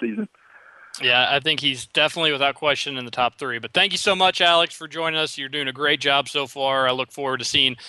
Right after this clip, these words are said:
Speaker 2: uh, all your coverage throughout the season. And, and again, welcome aboard to Cats Illustrated, and I appreciate you hopping on with us.
Speaker 1: All right. Thanks for having me, T J. Have a good one.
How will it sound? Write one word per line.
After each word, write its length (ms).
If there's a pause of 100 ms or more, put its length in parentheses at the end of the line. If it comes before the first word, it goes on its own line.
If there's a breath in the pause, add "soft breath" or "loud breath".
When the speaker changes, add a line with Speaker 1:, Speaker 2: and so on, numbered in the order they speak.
(260 loud breath)
Speaker 2:
uh, 100
all 240
your 140
coverage 640
throughout 340
the 80
season. 480
And, 160
and 140
again, 260
welcome 300
aboard 300
to 60
Cats 300
Illustrated, 560
and 140 (400 soft breath)
I 80
appreciate 400
you 80
hopping 240
on 160
with 120
us. 280 (560)
Speaker 1:
All 220
right. 280
Thanks 180
for 120
having 160
me, 120
T 160
J. 140
Have 160
a 40
good 180
one. 100